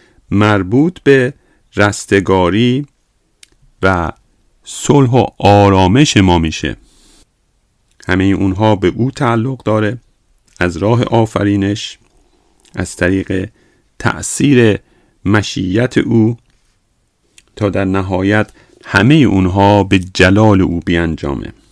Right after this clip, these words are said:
سرچشمهٔ تمامی چیزها خداوند ما، خدای زنده و حقیقی است، از طریق عیسی مسیح، خدا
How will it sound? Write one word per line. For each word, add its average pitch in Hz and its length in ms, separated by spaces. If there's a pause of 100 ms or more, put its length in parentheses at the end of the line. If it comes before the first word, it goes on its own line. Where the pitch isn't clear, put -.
(560)
سرچشمهٔ 101 1160 (1040)
تمامی 113 680
چیزها 92 840 (300)
خداوند 98 640
ما، 101 440 (960)
خدای 95 460
زنده 95 580
و 104 100
حقیقی 95 560
است، - 200 (320)
از 117 280
طریق 98 640 (460)
عیسی 98 500
مسیح، 82 500 (160)
خدا 98 600